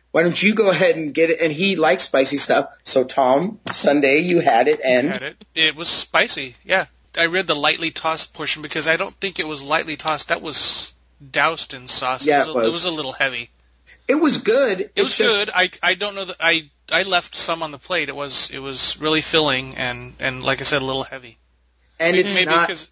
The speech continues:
Speaker 2: maybe 'cause it's the cream sauce. I didn't realize it was a cream sauce in there, but.
Speaker 1: But if you're going in for sun-dried tomato taste, you're not gonna really taste it. And if you don't like spice, you'll be surprised. And
Speaker 2: Yeah.
Speaker 1: so, 'cause there, it says nothing about red pepper or spice, but it was a spicy dish.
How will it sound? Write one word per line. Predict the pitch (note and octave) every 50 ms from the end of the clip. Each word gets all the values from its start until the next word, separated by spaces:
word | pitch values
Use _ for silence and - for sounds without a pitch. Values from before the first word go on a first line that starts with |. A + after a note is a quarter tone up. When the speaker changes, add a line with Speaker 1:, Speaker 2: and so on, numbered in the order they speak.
| _
Speaker 2:
maybe | - F3 F3+ E3+ E3+
'cause | - F3 D3
it's | D3 C#3 B2+ - -
the | C#3
cream | B2 - - - D#3 D3 C#3+ C#3
sauce. | C3 - C3+ B2+ B2
I | C3 C3
didn't | C3+ C3+ C3 C3 - A2+
realize | C#3 C#3 C3+ C3 B2+ B2+ B2
it | B2+ B2
was | B2 A#2
a | A#2+
cream | - - - C3+ C3 B2+
sauce | - B2 A#2+ A#2+ - -
in | B2 A#2+
there, | A#2+ A#2 A#2
but. | - - - - _ _ _ _ _ _ _ _
Speaker 1:
But | - F#3 F#3 F#3
if | F#3 F3+
you're | E3+ F3 D#3
going | E3+ F#3 F#3+ F#3+ F#3
in | F#3+ F#3+ F#3
for | - - E3
sun-dried | D3+ - - E3+ E3 E3+ - F3 E3 E3+
tomato | E3+ D#3 D#3 D#3 D#3+ D#3+ D#3+ D#3+ D#3+ D3+ - _ _ _ _ -
taste, | - D#3+ D#3+ D#3+ D#3+ - -
you're | C#3+ C#3+
not | D3 C#3+ C3+
gonna | C#3+ D3
really | D3 C#3+ C#3+
taste | C#3+ D3+ D#3 D3+ D3+
it. | F3 E3+ - -
And | D#3+ D#3+ D#3+
if | D#3 D3+ D3+ - _ _ _ _ _ _ _ _ -
you | D3 D3+ D3+ F3 G3 G#3 G#3 A3 G#3+ - - F3+
don't | F3+ F#3+ E3+
like | E3+ F3 F3
spice, | - - - - D#3+ D3+ D#3+ E3+ F3+ - - -
you'll | D3 D3+ E3 E3+
be | D3 D#3+ E3
surprised. | D3+ - C#3+ - - D#3 D3 C#3+ B2 G#2 F#2+ G2 - - - - _ _ _ _ _ _ _ _ _ _ _ - - -
And | D#3+ D#3+
Speaker 2:
Yeah. | -
Speaker 1:
so, | - F#3 F3 E3 E3
'cause | F#3 G3 -
there, | G3 F#3+ F#3+
it | F3 F#3 F3
says | C#3+ F#3 E3 D3
nothing | F3+ F3+ F3+ G3+ G3+ F3+
about | E3+ E3+ D#3+ C#3 -
red | C#3 C3 B2+ -
pepper | - F3+ F3 - - E3+ E3 D#3+ E3 D#3+ C3+
or | C3
spice, | B2 - - - D#3 D#3 D#3+ D#3 D3+
but | - - D3 C3+
it | D3+ E3+
was | F3 F3+ E3+
a | E3+ D3+
spicy | - - - - B2+ C3 C#3+ C#3 - - E3
dish. | D3 - C3 B2 B2 B2 - - - -